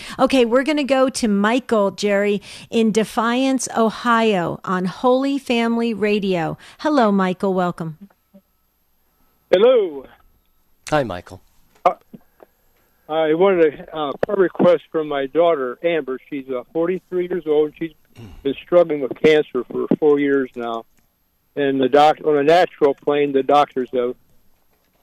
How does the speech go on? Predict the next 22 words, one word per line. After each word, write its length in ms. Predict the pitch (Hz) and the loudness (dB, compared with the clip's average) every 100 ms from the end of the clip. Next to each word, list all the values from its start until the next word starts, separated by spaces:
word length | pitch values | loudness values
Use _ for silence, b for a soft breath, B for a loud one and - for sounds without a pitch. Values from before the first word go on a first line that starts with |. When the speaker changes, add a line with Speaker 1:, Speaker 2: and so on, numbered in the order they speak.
| _ - | _ 4
Speaker 2:
pretty 160 | 190 | 6
well 200 | 170 156 | 6 6
run 240 | 151 156 151 | 4 4 4
out 180 | 143 135 | 4 4
of 60 | |
options 480 | 135 143 - - 127 _ | 4 2 0 -10 -16 _
for 140 | 165 | 2
her. 60 | 151 | 4
They're 180 | 175 - | 0 -2
still 200 | 226 170 | -2 2
giving 260 | 160 143 | 2 2
her 100 | 123 - 165 | 0 -6 -4
chemo 280 | 151 120 120 | -4 -4 -8
and 60 | - | -10
things 200 | 131 123 | -14 -4
like 220 | 123 113 | -4 -4
that 260 | 131 131 - - | -2 -2 -2 -6
to 260 | 123 117 - _ _ | -6 -6 -14 _ _
try 260 | _ 143 131 | _ 2 4
to 80 | 123 | 0
put, 360 | - 143 123 _ | -4 -4 -4 _
to, 180 | 131 | -6